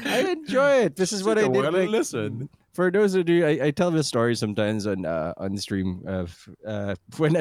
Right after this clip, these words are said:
Speaker 1: there's nothing to talk about because I'm running a broken deck. Uh, <laughs> uh,
Speaker 2: <laughs> Hey, man,
Speaker 1: that's
Speaker 2: you
Speaker 1: what
Speaker 2: got a
Speaker 1: I
Speaker 2: shout
Speaker 1: did.
Speaker 2: out in the, in the red, in the Gwen thread, so, like, you're doing pretty okay.
Speaker 1: No, I'm always, and, uh, I'm not even bragging, but on, 'cause it's not a long list. No offense to the great,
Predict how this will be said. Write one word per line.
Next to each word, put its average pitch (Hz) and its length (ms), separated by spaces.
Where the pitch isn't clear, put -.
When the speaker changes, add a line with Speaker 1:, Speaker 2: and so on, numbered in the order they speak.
Speaker 1:
there's 135 240
nothing 139 320
to 123 100
talk 113 260
about 104 320
because 107 280
I'm 104 80
running 101 260
a 101 60
broken 95 400
deck. 92 280
Uh, 127 200
<laughs> - 0
uh, 220 60
Speaker 2:
<laughs> 185 720
Hey, 156 680
man, 156 80
Speaker 1:
that's 190 180
Speaker 2:
you 370 60
Speaker 1:
what 214 80
Speaker 2:
got 202 40
a - 20
Speaker 1:
I 202 80
Speaker 2:
shout 156 280
Speaker 1:
did. - 40
Speaker 2:
out 160 180
in 160 80
the, 139 180
in 139 80
the 135 100
red, 135 240
in 135 80
the 135 80
Gwen 135 300
thread, 110 340
so, 120 140
like, 120 240
you're 151 80
doing 143 220
pretty 113 260
okay. 107 420
Speaker 1:
No, 202 100
I'm 190 220
always, 214 500
and, 196 200
uh, 180 180
I'm 180 140
not 226 180
even 196 300
bragging, 127 320
but 135 180
on, 143 220
'cause 143 160
it's 143 160
not 139 220
a 131 80
long 113 320
list. 107 320
No 120 140
offense 117 280
to 120 60
the 110 100
great, 104 320